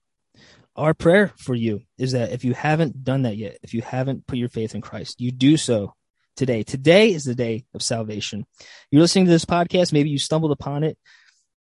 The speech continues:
and, or maybe somebody said, "Hey, listen to this," because they're trying to share the gospel with you. Your loved ones that are saved are trying to share the gospel with you. They want you to be saved. They know what's coming. So they're warning you, "Flee the wrath that is to come."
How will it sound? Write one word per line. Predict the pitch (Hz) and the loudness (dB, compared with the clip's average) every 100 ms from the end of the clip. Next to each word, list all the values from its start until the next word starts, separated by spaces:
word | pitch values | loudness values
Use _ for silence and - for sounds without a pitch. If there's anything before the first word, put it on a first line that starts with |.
| - | -6
and, | 127 | -4
or | 120 123 | -4 0
maybe | 143 170 | 2 4
somebody | - 214 208 180 - | 6 6 6 2 -2
said, | - 175 | 0 2
"Hey, | 196 175 | 6 6
listen | 143 170 202 | 4 2 -2
to | 180 | -2
this," | 160 110 - - - _ _ | -2 -4 -6 -10 -16 _ _
because | 139 143 | -4 2
they're | 147 139 | 4 4
trying | - 180 | 4 4
to | 160 | 4
share | 175 160 | 2 2
the | |
gospel | 143 143 185 131 | 2 -2 -2 -2
with | 113 | -2
you. | 117 113 - - | -2 -4 -6 -4
Your | 160 156 | 2 6
loved | 160 190 | 6 6
ones | 160 139 127 - _ _ _ _ _ | 4 4 2 -2 _ _ _ _ _
that | 135 139 | -4 2
are | 156 190 | 4 4
saved | - 143 120 120 | 4 2 2 -2
are | |
trying | 123 165 185 | -4 -2 0
to | 160 | 0
share | - 160 165 | 2 4 4
the | 127 | 2
gospel | 127 185 - 131 | -2 -2 -2 -4
with | - | -2
you. | 113 | -4
They | 123 165 | 0 2
want | 139 180 208 - | 2 0 0 2
you | 135 123 120 - - - | 4 4 0 -8 -10 -4
to | |
be | 139 127 | 0 0
saved. | - 156 156 127 | 4 4 4 2
They | 147 | 0
know | 139 160 190 170 113 - - _ | 2 4 4 4 0 -10 -20 _
what's | 135 139 - | -4 -4 -2
coming. | 180 175 107 - _ _ _ _ _ _ _ _ - | 2 2 0 -6 _ _ _ _ _ _ _ _ -2
So | 147 | 4
they're | 139 | 6
warning | 123 135 151 | 6 2 2
you, | 120 110 | 0 -2
"Flee | - 175 208 | 0 2 2
the | 156 | 2
wrath | 143 143 | 2 0
that | 120 117 | -4 -8
is | - | -10
to | - | -6
come." | 127 113 | -2 -2